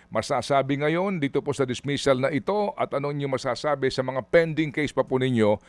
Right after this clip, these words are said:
laban nga sa mga sinasabi ho ninyo ng mga taong responsable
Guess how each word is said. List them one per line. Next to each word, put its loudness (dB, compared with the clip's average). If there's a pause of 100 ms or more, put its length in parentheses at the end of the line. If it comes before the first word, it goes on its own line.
(240)
laban 2
nga 0
sa 0
mga 0
sinasabi 2
ho 6
ninyo -2
ng -2
mga -2
taong 0
responsable 0